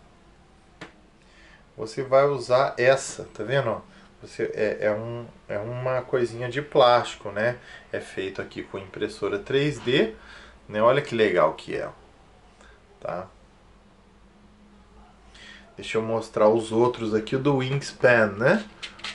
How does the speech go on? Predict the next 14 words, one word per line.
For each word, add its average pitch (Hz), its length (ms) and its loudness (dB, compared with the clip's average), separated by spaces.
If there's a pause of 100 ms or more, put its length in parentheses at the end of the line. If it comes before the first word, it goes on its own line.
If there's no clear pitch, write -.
Tá? 110 180 4
Então 127 280 0
tem 127 260 2
aqui, 101 440 -2
ó, 117 280 8 (1040)
o 127 120 -4
trigo 156 540 2
que - 100 -4
eu 110 80 2
tinha 123 200 -2
mostrado, 120 920 6
olha 120 220 8
que - 120 -14
legalzinho. - 560 -2